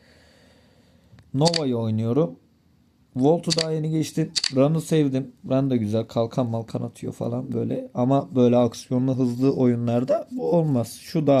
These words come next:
iyi oluyor hızlı oyunlarda. Çünkü şey atıyorsun, zehir atıyorsun. Güzel oyun.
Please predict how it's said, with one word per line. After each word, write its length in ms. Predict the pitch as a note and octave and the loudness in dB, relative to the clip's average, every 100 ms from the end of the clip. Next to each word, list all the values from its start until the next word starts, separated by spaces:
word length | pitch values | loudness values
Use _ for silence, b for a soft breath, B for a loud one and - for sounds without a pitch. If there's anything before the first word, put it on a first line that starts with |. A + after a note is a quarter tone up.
| A#2+ | 2
iyi 120 | A2+ | -2
oluyor 340 | A2+ A2 A2+ G#2+ | -4 -2 -2 -2
hızlı 280 | B2 A2 A2 | -4 -2 0
oyunlarda. 520 | A2 G#2+ G#2+ A#2 C#3+ | 0 0 -2 -4 -6
Çünkü 500 | C3 B2+ B2 C3 C3+ - - | -6 -6 -2 -2 -2 -8 -16
şey 240 | - C3 | -2 0
atıyorsun, 480 | A#2 A2+ A#2+ - A#2 | 0 0 -6 -4 -4
zehir 300 | A2 A#2 B2+ | 0 2 4
atıyorsun. 540 | B2 - A#2+ - D#3+ - B B B B B B B B B B B _ _ - - - _ - - - - | 2 -2 -12 -8 -8 -8 B B B B B B B B B B B _ _ -20 -20 -20 _ -6 -6 -6 -2
Güzel 240 | C3 E3+ | 2 6
oyun. 360 | F#3 E3+ E3+ | 6 6 2